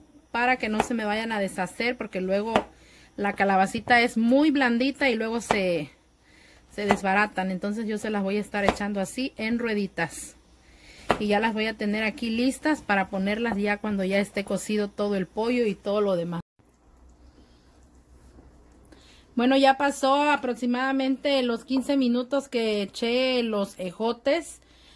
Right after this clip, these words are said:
Ahora le voy a poner las calabacitas. Ya es tiempo, ya el pollo ya está cocido. Ya se los voy a poner aquí para que se le cosan. Y como esto es blandito, rápido se van a cocer.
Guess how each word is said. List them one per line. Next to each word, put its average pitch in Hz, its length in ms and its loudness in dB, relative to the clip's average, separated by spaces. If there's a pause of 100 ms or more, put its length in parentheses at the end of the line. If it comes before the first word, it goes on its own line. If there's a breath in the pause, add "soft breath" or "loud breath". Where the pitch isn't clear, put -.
(220 soft breath)
Ahora 214 380 2
le 247 140 0
voy 226 160 0
a 233 80 -2
poner 220 260 -2
las 240 180 0
calabacitas. 208 840 -2
Ya 233 100 0
es 220 140 -8
tiempo, 240 420 0
ya 233 160 2
el 208 340 -2
pollo 214 280 4
ya 214 120 2
está 214 280 -4
cocido. 240 540 -2 (600 soft breath)
Ya 196 140 -4
se 220 120 -6
los 196 160 -2
voy 202 200 -4
a 202 120 -4
poner 185 300 -4
aquí 254 460 -2
para 185 200 -4
que 175 100 -8
se 170 160 -8
le 160 140 -6
cosan. 254 460 -2
Y 220 80 0
como 196 240 -4
esto 202 200 0
es 240 80 4
blandito, 226 680 0 (680 soft breath)
rápido 202 420 -2
se 202 120 -4
van 180 200 -4
a 190 80 -6
cocer. 240 460 0